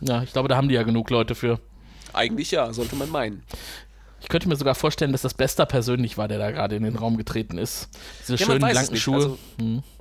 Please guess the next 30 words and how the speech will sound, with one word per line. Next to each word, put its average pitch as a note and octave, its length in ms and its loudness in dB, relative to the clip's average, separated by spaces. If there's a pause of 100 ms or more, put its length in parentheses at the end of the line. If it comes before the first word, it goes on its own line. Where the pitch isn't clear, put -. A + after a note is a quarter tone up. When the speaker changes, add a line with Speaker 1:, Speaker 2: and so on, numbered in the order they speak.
(440)
Speaker 2:
Ja, F#3 200 2
die, F3 120 -4
die, D#3+ 160 -4
die, D#3+ 220 -2
äh, D3+ 280 4
Gasmaske F3+ 600 0
ist - 120 -2
natürlich F3 360 -4
jetzt, - 280 -2
äh, D#3 600 0
sehr D#3+ 160 2
bequem, E3 460 0
um, D#3 320 -4
um D#3+ 220 -6
zwar D3 180 2
aufzulösen, D#3 680 0
Speaker 1:
Ja. B2 100 2
Speaker 2:
welche D3+ 200 0
Gruppierung E3+ 500 -2
jetzt F#3 240 0
dahinter F3+ 280 0
steckt, - 240 -4
aber E3 200 0
wir D#3 140 0
wissen E3 480 -2
noch, - 140 -8
trotzdem - 360 -2
noch E3+ 100 -2
nicht E3+ 160 -6
wirklich, E3+ 340 -4